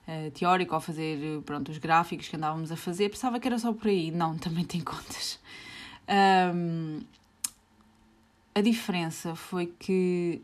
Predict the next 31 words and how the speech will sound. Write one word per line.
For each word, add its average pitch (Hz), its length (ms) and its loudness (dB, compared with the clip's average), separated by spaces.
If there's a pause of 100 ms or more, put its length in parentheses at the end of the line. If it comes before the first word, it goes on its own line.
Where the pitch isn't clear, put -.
em 185 80 0
método 180 200 0
estatístico 175 480 -4
nós 175 200 -4
podemos 175 300 -6
levar 175 200 -2
uma 170 140 -2
folha 170 400 -2
com 170 380 -6
as 170 120 -4
fórmulas. 143 800 -2 (720)
Ah, 147 600 -4
mas 156 200 -4
mesmo 165 160 -2
assim, 190 300 -2
a 185 40 0
segunda 165 280 -6
pergunta 190 360 -4
não, 180 140 -2
nem 175 320 -4
sequer 180 260 -6
tinha 185 240 0
valores 170 380 -4
para 170 140 -10
uma 160 180 -4
pessoa 151 280 -6
se 143 60 -10
conseguir 156 300 -6
basear. 151 420 -4 (160)
Enfim. 156 280 -4 (560)
Ahm, 226 800 10